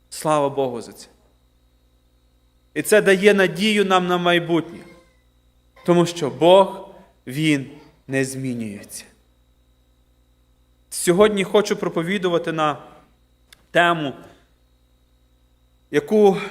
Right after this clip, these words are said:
на яку надихнули мене слова одного пастора, які він сказав в п'ятницю. І він казав так: «Рік тому в нас було дуже багато тривоги, але дуже мало надії. Сьогодні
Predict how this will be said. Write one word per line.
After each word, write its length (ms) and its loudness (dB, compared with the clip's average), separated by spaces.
на 100 -2
яку 160 -2
надихнули 840 0
мене 360 2
слова 460 4
одного 380 0
пастора, 520 2
які 220 -4
він 120 -4
сказав 340 -2
в 100 -16
п'ятницю. 640 0
І 60 -4
він 160 2
казав 340 4
так: 460 2
«Рік 320 0
тому 460 4
в 60 -6
нас 180 6
було 240 6
дуже 300 2
багато 500 4
тривоги, 640 4
але 220 2
дуже 300 0
мало 300 2
надії. 500 -6
Сьогодні 720 4